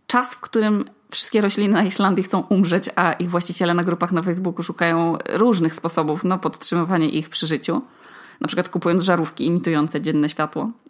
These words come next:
albo jakieś nawilżacze powietrza i, i jakieś nawozy wymyślne. I przychodzi taki czas, kiedy tak naprawdę śpicie dwadzieścia cztery godziny na dobę.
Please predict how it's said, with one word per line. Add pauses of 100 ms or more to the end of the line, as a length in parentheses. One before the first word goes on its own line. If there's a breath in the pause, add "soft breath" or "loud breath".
albo
jakieś
nawilżacze
powietrza
i,
i
jakieś (260)
nawozy
wymyślne. (840 loud breath)
I
przychodzi
taki
czas, (120)
kiedy
tak
naprawdę
śpicie (720)
dwadzieścia
cztery
godziny
na
dobę.